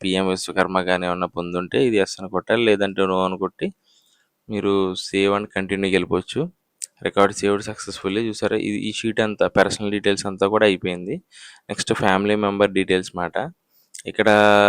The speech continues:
మనం భర్త పేరు చేసుకున్నాం అనుకోండి, సపో-, సపోజ్ భార్య పేరు మీద ఇంటి లోన్ అప్లై చేసుకున్నాం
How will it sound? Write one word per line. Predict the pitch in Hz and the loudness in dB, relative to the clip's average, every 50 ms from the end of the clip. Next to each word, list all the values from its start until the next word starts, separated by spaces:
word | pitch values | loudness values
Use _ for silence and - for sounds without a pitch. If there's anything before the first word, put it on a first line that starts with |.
| 101 98 92 - - - - 101 101 | 6 4 2 0 -2 -6 -4 -2 0
మనం | 101 104 104 104 104 101 101 90 | 0 2 2 2 2 2 4 6
భర్త | 104 98 - - - 117 - | 6 6 6 2 -2 2 4
పేరు | 120 117 - - | 4 4 4 4
చేసుకున్నాం | 113 104 - - - 107 104 104 101 | 2 0 2 0 0 0 0 0 0
అనుకోండి, | 98 95 101 101 - 104 | 0 -2 -2 -2 -2 -2
సపో-, | 90 - 95 92 - - | -2 -2 -4 -6 -2 0
సపోజ్ | 107 95 - 107 98 98 92 98 | 0 2 4 4 2 4 8 8
భార్య | 92 95 98 107 107 - | 10 10 10 8 6 6
పేరు | 117 113 120 117 117 113 | 6 6 6 4 4 2
మీద | 113 107 131 131 135 127 120 110 | 4 8 8 8 10 8 8 4
ఇంటి | 110 104 110 110 | 2 0 0 2
లోన్ | 113 113 107 | 4 6 6
అప్లై | 98 104 110 107 104 | 6 6 4 4 4
చేసుకున్నాం | 107 104 - - 104 98 95 | 4 2 0 -2 -4 -4 -2